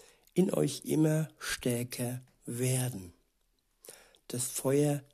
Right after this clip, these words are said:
des Heiligen Geistes, das nach außen hin leuchtet und das zeigt, dass wir in Verbindung mit Gott stehen,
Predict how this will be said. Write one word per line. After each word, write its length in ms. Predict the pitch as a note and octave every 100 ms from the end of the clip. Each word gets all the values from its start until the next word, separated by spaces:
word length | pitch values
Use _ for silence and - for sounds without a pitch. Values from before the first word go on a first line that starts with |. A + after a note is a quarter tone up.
| -
des 260 | - -
Heiligen 480 | B2+ C3 C3 B2+ B2+
Geistes, 800 | B2 G#2 B2 A#2+ - - - - _ _ _ _ _ _ _ -
das 480 | B2 B2 - - - -
nach 240 | B2 B2+
außen 400 | C#3+ E3 - D3+
hin 300 | C3 C#3 C#3+ - _ -
leuchtet 840 | B2+ B2 C#3 D#3 - C#3 B2+ - _ _ _ _ -
und 200 | B2+ B2
das 240 | B2+ -
zeigt, 680 | - - B2 C3 C#3+ - - - _ -
dass 280 | B2+ B2+ C#3+
wir 260 | C3+ C3
in 140 | A#2 B2+
Verbindung 840 | C3 B2+ B2 C3 C3+ C#3 C#3 C3 - - -
mit 240 | C3+ B2
Gott 340 | B2+ B2 B2+ - -
stehen, 800 | - - D3+ D#3+ B2+ F#2 -